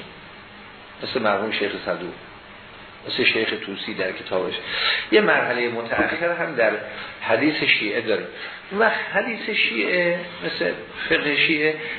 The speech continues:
دارای خصائص خاص خودشه که حالا من در خلال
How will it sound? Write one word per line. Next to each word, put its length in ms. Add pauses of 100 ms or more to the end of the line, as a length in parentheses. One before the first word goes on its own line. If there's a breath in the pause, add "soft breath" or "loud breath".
(200 loud breath)
دارای 320
خصائص 640 (140)
خاص 260 (100)
خودشه 280
که 160 (340 loud breath)
حالا 180
من 160
در 140
خلال 500